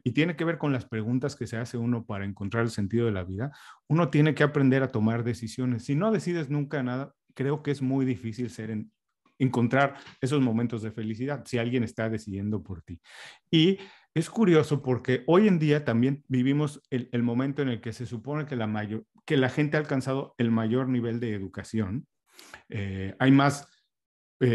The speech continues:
eh, doctores y maestros, no solo licenciados, sino en, en, en todas las, en todas las ramas. Hay muchísimos hoy en día, que hay tantos como que, que acaban muchos manejando Uber,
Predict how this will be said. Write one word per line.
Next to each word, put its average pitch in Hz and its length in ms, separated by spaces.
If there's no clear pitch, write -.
eh, 113 220
doctores 120 1080
y 120 140
maestros, 120 840
no 113 120
solo 131 240
licenciados, 107 720
sino 95 340
en, 110 220
en, 117 180
en 120 220
todas 160 340
las, 123 300
en 113 160
todas 131 260
las 104 200
ramas. 107 440
Hay 127 100
muchísimos 143 720
hoy 113 140
en 101 140
día, 98 260
que 113 220
hay 131 160
tantos 131 320
como 110 340
que, 113 240
que 120 100
acaban 127 360
muchos 127 320
manejando 113 480
Uber, 107 400